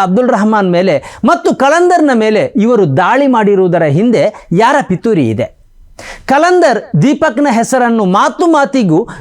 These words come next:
ದೀಪು ಎಂದೇ ಹೇಳ್ತಾ ಇರುವುದು ವಿಡಿಯೋದಲ್ಲಿ ದಾಖಲಾಗಿದೆ. ದಿನನಿತ್ಯ ಮಾತಾಡುವ ಗೆಳೆಯರು ಮಾತ್ರ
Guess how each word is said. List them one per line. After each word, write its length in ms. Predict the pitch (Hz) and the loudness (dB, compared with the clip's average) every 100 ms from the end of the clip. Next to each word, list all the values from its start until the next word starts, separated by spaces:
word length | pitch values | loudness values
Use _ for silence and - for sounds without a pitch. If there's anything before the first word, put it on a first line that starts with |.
| - 175 | -2 2
ದೀಪು 440 | 285 - 302 202 | 2 0 -2 0
ಎಂದೇ 400 | 185 226 285 285 | 0 2 2 2
ಹೇಳ್ತಾ 360 | 202 220 220 226 | 2 0 0 0
ಇರುವುದು 480 | 196 190 196 151 - - | 2 2 0 -2 -4 -4
ವಿಡಿಯೋದಲ್ಲಿ 600 | 165 294 302 320 294 277 | 0 2 2 0 0 0
ದಾಖಲಾಗಿದೆ. 760 | 175 190 160 117 113 107 - _ - - - - 175 | 0 -2 -2 -2 -2 -6 -8 _ -20 -20 -16 -4 0
ದಿನನಿತ್ಯ 500 | 320 359 359 262 311 | 2 2 0 0 0
ಮಾತಾಡುವ 600 | 233 226 - 285 269 240 | 2 0 0 0 2 2
ಗೆಳೆಯರು 440 | 185 208 240 226 | 2 2 2 2
ಮಾತ್ರ 380 | 185 208 - 294 | 2 0 0 0